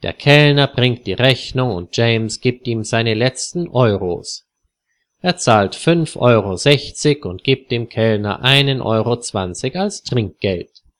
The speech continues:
Der Kellner bedankt sich. Dann geht James zum Flugsteig. Nach sieben Minuten werden die Passagiere aufs Flugzeug gelassen.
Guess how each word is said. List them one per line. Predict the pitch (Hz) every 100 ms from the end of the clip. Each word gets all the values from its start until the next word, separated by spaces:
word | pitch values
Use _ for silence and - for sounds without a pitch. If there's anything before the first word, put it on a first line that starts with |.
| _ _ _ _ _ -
Der | 190
Kellner | - 151 151 143 107
bedankt | 95 110 95 85 -
sich. | - - - _ _ _ _ _
Dann | 131 139 139 131
geht | 120 123 -
James | 107 98 95 -
zum | - 185
Flugsteig. | 165 - 123 - - 98 87 - _ _ _ _ _ _ _ _ _ _ _ -
Nach | 95 -
sieben | - 156 151 117 98
Minuten | 95 123 156 143 139 131 110
werden | 110 113 113 104
die | 98
Passagiere | - 104 - 101 - 127 117 120 -
aufs | 151 -
Flugzeug | - 104 95 - 143 143
gelassen. | 190 123 95 - -